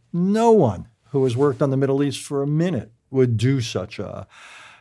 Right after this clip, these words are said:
a thing. So, uh, I worry about personnel, but I even worry more about the,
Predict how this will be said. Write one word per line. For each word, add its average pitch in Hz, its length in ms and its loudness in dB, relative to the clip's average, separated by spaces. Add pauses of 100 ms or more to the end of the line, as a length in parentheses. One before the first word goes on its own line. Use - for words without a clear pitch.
(140)
a 107 140 -8
thing. 107 360 -4
So, 139 240 -2
uh, 127 320 -2
I 160 120 -2
worry 285 220 0
about 190 220 2
personnel, 151 500 0
but 117 120 0
I 131 40 0
even 127 240 -2
worry 123 240 0
more 117 420 2
about 101 400 -6
the, 104 580 -6